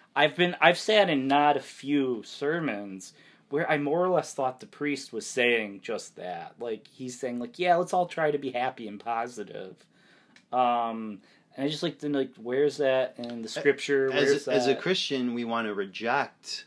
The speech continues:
Speaker 2: uh, paganism. We wanna reject atheism and false teaching. And scripture does not teach us to seek happiness. It actually teaches the exact opposite. It teaches the Christian,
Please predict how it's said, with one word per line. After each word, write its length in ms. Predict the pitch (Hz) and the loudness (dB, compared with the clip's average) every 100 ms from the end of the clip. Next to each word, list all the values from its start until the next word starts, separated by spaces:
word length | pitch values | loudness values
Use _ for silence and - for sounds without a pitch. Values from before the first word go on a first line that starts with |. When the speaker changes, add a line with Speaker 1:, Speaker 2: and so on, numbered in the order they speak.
| _ | _
Speaker 2:
uh, 180 | - 95 | -8 -8
paganism. 720 | 85 123 127 117 85 82 104 110 | -6 -4 -2 -2 -6 -10 -12 -12
We 100 | 95 | -8
wanna 300 | 95 95 90 | -8 -8 -10
reject 720 | 95 82 110 113 110 - - - | -12 -6 -2 0 -2 -10 -16 -4
atheism 720 | 123 131 110 95 87 95 90 | -4 -4 -6 -6 -6 -10 -12
and 100 | 85 | -10
false 380 | - 107 - | -4 -4 -4
teaching. 460 | - 180 185 104 101 - - - - _ | -10 -10 -8 -8 -10 -14 -20 -20 -20 _
And 420 | 123 123 123 120 | -4 0 0 0
scripture 400 | - - 185 - | -6 -6 -6 0
does 180 | 190 127 | 0 2
not 320 | 123 123 - | 0 0 -4
teach 280 | - 160 - | -12 -12 -6
us 160 | 113 - | -6 -6
to 80 | 101 | -10
seek 240 | - 107 | -10 -10
happiness. 720 | - 110 - 92 - - - - | -6 -6 -6 -14 -16 -16 -10 -2
It 80 | |
actually 560 | 107 123 - 120 113 - - _ - | 0 0 -2 -6 -8 -12 -20 _ -12
teaches 300 | 135 120 104 | -8 -6 -6
the 40 | |
exact 260 | 95 101 - | -4 -6 -2
opposite. 600 | 156 202 156 123 120 - _ - - - | 0 0 -2 -8 -10 -12 _ -20 -20 -12
It 120 | 123 | -10
teaches 320 | 175 160 139 | -8 -6 -4
the 60 | 127 | -4
Christian, 600 | - 147 - 113 117 | -6 -6 -6 -6 -6